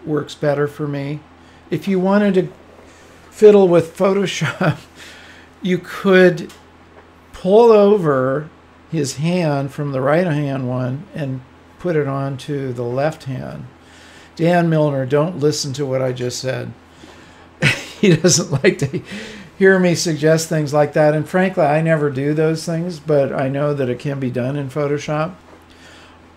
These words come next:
Um, but it, you could do a little combo and kind of bring out the best of each photograph. I really like the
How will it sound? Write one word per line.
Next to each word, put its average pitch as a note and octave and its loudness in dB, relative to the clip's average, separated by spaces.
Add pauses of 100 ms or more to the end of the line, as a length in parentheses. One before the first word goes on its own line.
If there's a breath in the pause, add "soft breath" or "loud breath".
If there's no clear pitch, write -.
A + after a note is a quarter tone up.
(120)
Um, C#3 2 (240)
but E3+ 4
it, G3 0
you F#3 -2
could G3 0
do E3 4
a D3+ 2
little D3 2
combo D3 0 (680 loud breath)
and D3 -2
kind D#3+ -2
of C#3 -2
bring D3+ 0
out D3 0
the C#3+ -2
best C#3+ 0
of C3 -2
each C3+ -4 (260)
photograph. D3 -2
I D#3+ 0
really E3+ 2
like D3 0
the C3+ 0